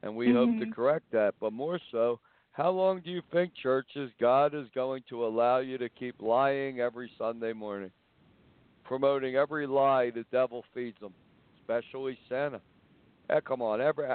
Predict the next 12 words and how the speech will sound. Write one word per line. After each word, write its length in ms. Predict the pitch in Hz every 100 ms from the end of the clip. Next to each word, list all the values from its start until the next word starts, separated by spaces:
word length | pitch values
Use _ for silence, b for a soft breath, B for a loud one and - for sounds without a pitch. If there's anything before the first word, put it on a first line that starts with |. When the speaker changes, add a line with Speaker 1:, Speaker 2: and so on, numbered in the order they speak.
| - -
Speaker 1:
wh-, 60 | - _ _
people 380 | 202 202 165 143
could 180 | - 127 -
see 160 | 135 127
that 160 | 110 - -
Santa 340 | 117 117 113
is 200 | 110 95
a 80 | 95 -
scrambled 520 | - 113 110 104 101
name 320 | 101 101 104 90
for 140 | - 87 -
Satan. 420 | 101 101 98 104